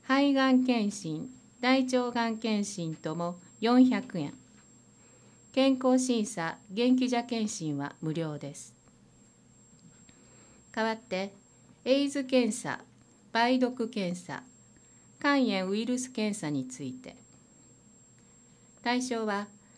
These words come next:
肝炎ウイルス検査は過去に受診したことがない二十歳以上の人など。日時は、九月五日と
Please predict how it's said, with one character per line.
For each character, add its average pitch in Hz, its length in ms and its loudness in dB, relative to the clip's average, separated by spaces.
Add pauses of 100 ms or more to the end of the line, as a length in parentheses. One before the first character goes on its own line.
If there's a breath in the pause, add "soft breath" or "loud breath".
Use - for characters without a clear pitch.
(220 loud breath)
肝 302 200 4
炎 220 240 2
ウ 208 60 -2
イ 220 60 -2
ル 240 140 -2
ス 247 160 -6
検 220 280 -2
査 160 160 -4
は 156 240 -6 (400 soft breath)
過 294 160 -2
去 262 160 0
に 202 140 0
受 170 160 -4
診 254 280 4
し 254 100 -4
た 247 100 -2
こ 247 140 -6
と 247 160 -2
が 175 160 -2
な 170 180 -4
い 151 160 -8 (180)
二 220 120 -4
十 277 140 -2
歳 269 220 -2
以 247 40 -2
上 170 180 -2
の 147 100 -4
人 151 280 -10
な 131 120 -8
ど。 - 200 -14 (1600 loud breath)
日 277 280 -2
時 175 140 -6
は、 156 240 -4 (760)
九 311 180 -4
月 240 360 -2
五 165 300 -6
日 190 180 -6
と 147 300 -8